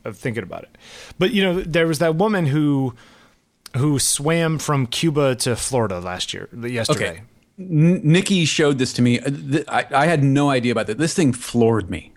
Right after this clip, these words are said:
Speaker 1: Yeah. She jumped in the water in Havana and got out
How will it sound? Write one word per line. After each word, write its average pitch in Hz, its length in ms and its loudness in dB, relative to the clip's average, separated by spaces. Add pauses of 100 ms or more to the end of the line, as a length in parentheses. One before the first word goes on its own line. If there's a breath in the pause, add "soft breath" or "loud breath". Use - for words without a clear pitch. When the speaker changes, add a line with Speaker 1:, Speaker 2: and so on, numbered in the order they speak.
(260)
Speaker 1:
Yeah. 123 180 -2 (880)
She - 180 -2
jumped 220 320 0
in 220 120 2
the 208 80 2
water 139 360 2
in 139 200 -2
Havana 113 640 -4 (460)
and 127 340 -4
got 156 260 2
out 139 340 0